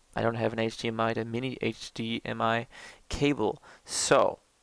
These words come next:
I had to use the D V I to H D M I converter that it comes with and plug that into the back of my monitor with the H D M I cord.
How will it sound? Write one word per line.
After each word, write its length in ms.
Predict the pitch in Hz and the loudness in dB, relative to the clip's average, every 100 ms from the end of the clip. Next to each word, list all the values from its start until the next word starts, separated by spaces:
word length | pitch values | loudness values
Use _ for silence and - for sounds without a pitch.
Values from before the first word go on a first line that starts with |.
| - | 4
I 180 | 139 147 | 4 6
had 220 | 135 127 | 4 2
to 120 | - | 0
use 720 | 143 127 107 110 139 180 - - | -2 2 4 4 2 -2 -10 -10
the 240 | - 113 110 | -6 -6 -4
D 160 | 120 | -6
V 240 | 139 160 147 | -2 2 4
I 140 | 143 | 4
to 200 | - - | 2 0
H 200 | 131 - | 0 -2
D 60 | 123 | -2
M 80 | |
I 100 | 113 | 0
converter 400 | 110 113 113 117 | 0 0 4 4
that 120 | 117 110 | 6 4
it 100 | - | 4
comes 280 | 147 147 | -2 -2
with 380 | 113 113 143 - - - - - _ - | 4 6 6 0 -20 -20 -20 -20 _ -2
and 360 | 113 113 107 - | 2 2 0 -4
plug 320 | - 127 117 | 4 4 6
that 520 | 117 135 135 151 - - | 6 8 6 2 -6 -6
into 260 | 117 113 | -4 -2
the 100 | - | 2
back 160 | 110 113 | 4 4
of 20 | |
my 80 | 117 | 4
monitor 480 | 113 113 120 143 151 _ _ _ - _ | 2 2 2 -2 -4 _ _ _ -20 _
with 180 | 117 113 | 0 2
the 100 | 117 | 4
H 160 | 113 - | 4 2
D 60 | |
M 80 | 113 | 2
I 80 | 107 | 2
cord. 340 | - 95 - | 4 2 2